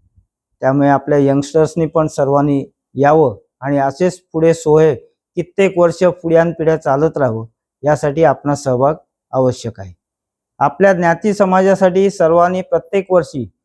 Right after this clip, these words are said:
फूल ना फुलाची पाकळी मदत करावी, जेणेकरून आपल्या क्लबची आर्थिक परिस्थिती अधिक मजबूत होईल, की ज्याप्रमाणे आपण आपल्याच ज्ञातीतील लोकांना,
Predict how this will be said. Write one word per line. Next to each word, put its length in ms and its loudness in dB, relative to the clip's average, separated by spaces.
फूल 160 4
ना 160 2
फुलाची 360 0
पाकळी 460 -2
मदत 400 0
करावी, 380 -2
जेणेकरून 680 0
आपल्या 360 0
क्लबची 540 -4
आर्थिक 460 -2
परिस्थिती 560 -2
अधिक 360 0
मजबूत 440 2
होईल, 240 -2
की 120 -6
ज्याप्रमाणे 680 0
आपण 420 -2
आपल्याच 500 0
ज्ञातीतील 600 2
लोकांना, 600 -2